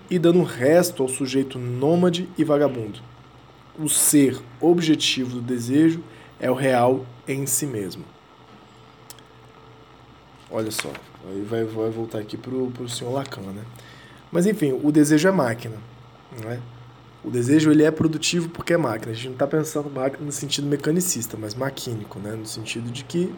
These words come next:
máquina aqui refere-se a algo que se conecta, que tem fluxos, que tem cortes e que produz, se autoproduz. O desejo é máquina e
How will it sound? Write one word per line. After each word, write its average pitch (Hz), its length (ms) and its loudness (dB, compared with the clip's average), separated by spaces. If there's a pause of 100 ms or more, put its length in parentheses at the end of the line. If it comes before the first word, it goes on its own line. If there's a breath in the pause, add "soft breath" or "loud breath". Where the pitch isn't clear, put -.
máquina 131 340 -4
aqui 190 320 -4 (460 loud breath)
refere-se 156 520 4
a 156 100 6
algo 151 200 4
que 156 120 -8
se - 140 0
conecta, 165 720 2 (440 loud breath)
que 139 600 6
tem 143 160 2
fluxos, 185 600 2
que - 80 -16
tem 147 160 -2
cortes 175 500 2
e 185 60 -6
que - 100 -6
produz, 165 640 4
se - 180 0
autoproduz. 160 640 0
O - 20 -16
desejo 139 340 0
é 170 60 4
máquina 131 420 -2 (240)
e 156 360 0